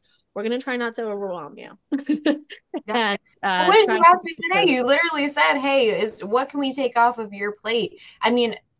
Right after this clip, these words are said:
Speaker 2: I'm sorry, but not that many marketing teams are going to ask that question. In general, a lot of times you're still kind of responsible for giving everything. And then on the backside, it kind of gets done. And,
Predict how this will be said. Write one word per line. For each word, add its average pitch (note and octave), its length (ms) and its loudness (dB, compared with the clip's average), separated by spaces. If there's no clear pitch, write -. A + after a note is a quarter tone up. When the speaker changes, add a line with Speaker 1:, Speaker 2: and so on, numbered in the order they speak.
Speaker 2:
I'm A3 180 0
sorry, A#2+ 380 -8
but A3+ 140 -4
not D4 240 0
that F4+ 120 2
many E4+ 220 -4
marketing A#3+ 480 -2
teams G#3 300 -10
are F#3+ 100 -6
going G3+ 240 -6
to G3+ 140 -8
ask F#3 200 -4
that - 160 -6
question. - 640 -10
In G3+ 160 -6
general, A3+ 480 2
a - 20 -4
lot G#3 180 2
of G#3 120 -4
times G3+ 280 -8
you're G#3+ 120 -2
still G3 640 -2
kind G#3+ 280 -4
of G#3 120 -6
responsible G3+ 800 -4
for G3 180 -10
giving F#3+ 420 -4
everything. G#3 920 -2
And G3 160 -6
then G3+ 120 -4
on F#3 120 -6
the F3+ 80 -6
backside, G3+ 540 2
it F3+ 100 -8
kind F#3+ 180 -8
of F3+ 80 -6
gets F3+ 240 -8
done. F3+ 280 -4
And, A3 180 -10